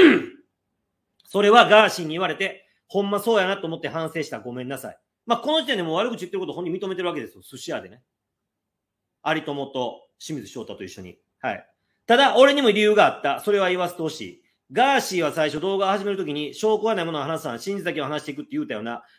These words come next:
あれ聞いたとき、ガーシーらしいなと思った。でも今回俺の話が百パーセント事実じゃないことやって、ガーシーの影響力が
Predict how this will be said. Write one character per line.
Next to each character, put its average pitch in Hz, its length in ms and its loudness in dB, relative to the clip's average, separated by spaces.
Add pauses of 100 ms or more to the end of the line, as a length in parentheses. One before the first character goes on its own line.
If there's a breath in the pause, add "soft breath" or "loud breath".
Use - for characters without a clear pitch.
(160 soft breath)
あ 214 100 4
れ 254 100 4
聞 247 160 -4
い - 20 -4
た 202 80 -2
と 165 60 -4
き、 131 100 -8
ガ 190 240 2
ー - 20 -2
シ 190 240 -6
ー - 20 0
ら 180 120 2
し 151 180 -6
い - 20 -8
な 170 100 -4
と 143 120 -4
思 120 140 -8
っ - 80 -20
た。 - 200 -20
で 233 80 0
も 233 100 0
今 269 260 -2
回 214 120 4
俺 185 120 0
の 202 80 -2
話 202 220 0
が 143 100 -2
百 139 200 -10
パ 170 140 0
ー 175 40 -4
セ 220 100 -2
ン 226 40 -6
ト 180 80 -6
事 156 160 -10
実 156 60 -12
じ 143 80 -10
ゃ 135 40 -6
な 135 120 -6
い 131 60 -8
こ 147 100 -10
と 139 80 -8
や 139 80 -4
っ 139 100 -12
て、 123 80 -16
ガ 196 200 0
ー 208 40 2
シ 165 140 -10
ー 139 40 -8
の 135 40 -8
影 147 140 -6
響 175 100 -8
力 120 160 -8
が 131 200 -8